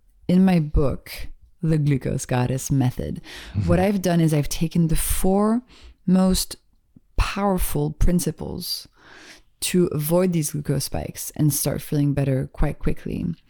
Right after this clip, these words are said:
Speaker 1: without doing anything, you know, drastic, without cutting out any foods, 'cause I love my pasta, I love my chocolate cake. So, like, the, the extreme diets are personally not gonna work for me, and I wanna offer people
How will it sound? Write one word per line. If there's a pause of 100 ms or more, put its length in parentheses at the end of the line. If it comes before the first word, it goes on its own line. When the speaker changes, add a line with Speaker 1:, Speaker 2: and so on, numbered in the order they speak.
(240)
Speaker 1:
without
doing
anything, (160)
you
know, (180)
drastic,
without
cutting
out
any
foods,
'cause
I
love
my
pasta,
I
love
my
chocolate
cake.
So,
like, (920)
the,
the
extreme
diets
are
personally
not
gonna
work
for
me,
and
I
wanna
offer
people